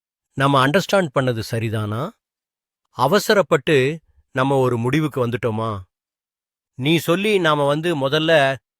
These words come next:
நம்ம நல்லா தீர்க்க நாமளே விசாரிச்சு, உண்மையிலேயே எல்லாருமே இதத்தான் சொல்றாங்களா? என்னங்கிறதெல்லாம் புரிஞ்சுக்கிட்டோம்னு சொன்னா, நம்ம அண்டர்ஸ்டாண்டிங் வந்து கொஞ்சம் கன்ஃபார்ம் பண்ணிக்கிறோம்.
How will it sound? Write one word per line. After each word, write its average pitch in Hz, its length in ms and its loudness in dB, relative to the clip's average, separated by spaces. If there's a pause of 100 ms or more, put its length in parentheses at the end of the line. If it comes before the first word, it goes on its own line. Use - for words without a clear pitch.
(140)
நம்ம 127 200 -6
நல்லா 139 300 0
தீர்க்க 139 340 -6
நாமளே 123 380 -4
விசாரிச்சு, 104 680 -10 (480)
உண்மையிலேயே 233 680 4
எல்லாருமே 165 520 0
இதத்தான் 135 340 -6
சொல்றாங்களா? 120 540 -6 (1000)
என்னங்கிறதெல்லாம் 240 760 2
புரிஞ்சுக்கிட்டோம்னு 196 540 0
சொன்னா, 131 560 -4 (420)
நம்ம 139 560 0
அண்டர்ஸ்டாண்டிங் 151 520 -2
வந்து 139 240 -6
கொஞ்சம் 143 280 -2
கன்ஃபார்ம் 139 440 -4
பண்ணிக்கிறோம். 117 460 -6